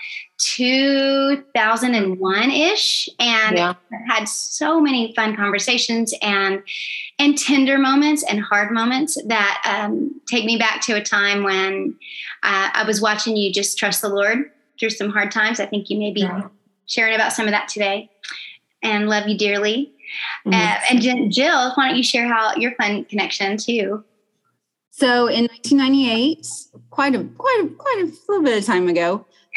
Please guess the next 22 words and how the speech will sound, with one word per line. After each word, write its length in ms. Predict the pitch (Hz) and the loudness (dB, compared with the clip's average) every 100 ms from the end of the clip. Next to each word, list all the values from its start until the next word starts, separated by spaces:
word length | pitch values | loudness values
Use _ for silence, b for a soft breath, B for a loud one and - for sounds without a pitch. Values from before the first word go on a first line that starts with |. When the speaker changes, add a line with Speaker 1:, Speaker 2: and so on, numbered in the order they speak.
| - | 0
Speaker 3:
uh, 180 | 233 208 B | 2 0 B
<laughs> 180 | B _ | B _
there 1300 | 277 359 359 240 240 - - - - - 196 190 220 240 | 2 2 2 0 -2 -2 -14 -20 -20 -6 -6 -2 2 2
was 100 | 233 - 196 | 0 -4 -2
a 20 | |
news 240 | 214 240 | 0 0
story 380 | - 262 254 254 | 0 2 2 2
done 580 | 254 240 247 262 254 - - _ _ | 0 0 2 2 0 -4 -18 _ _
on 360 | 202 196 190 | -2 0 0
my, 220 | 190 180 190 | 2 0 0
they 160 | 202 | 0
were 100 | 202 | 0
doing 220 | 196 214 | 0 2
a 40 | 196 | 2
news 200 | 202 202 | 2 0
story 240 | 214 208 | -2 -2
called 220 | 202 185 | -2 -2
"I'm 200 | 175 170 | 2 2
Having 280 | 185 185 180 | 2 2 2
a 40 | 175 | 2
Baby 280 | 175 170 160 | 2 0 -2
Too" 540 | - 196 196 220 311 | 0 0 2 4 2